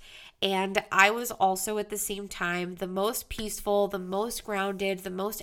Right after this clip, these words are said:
energetically aligned than I have ever been for a launch in, of the Wild Wealthy Feminine in forever,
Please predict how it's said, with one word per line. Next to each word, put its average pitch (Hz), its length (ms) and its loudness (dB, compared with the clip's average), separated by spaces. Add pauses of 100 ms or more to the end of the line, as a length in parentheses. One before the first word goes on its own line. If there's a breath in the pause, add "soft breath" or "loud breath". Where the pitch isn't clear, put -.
energetically 208 680 0
aligned 180 520 -6
than 196 140 0
I 185 140 2
have 185 240 -4 (140)
ever 277 320 4
been 180 420 -2 (300 loud breath)
for 220 320 -2
a 214 100 2
launch 190 640 0 (420 soft breath)
in, 101 460 -2
of 190 160 2
the 196 80 0
Wild 185 260 4
Wealthy 185 240 0
Feminine 180 360 -4
in 185 500 -6 (320)
forever, - 480 -2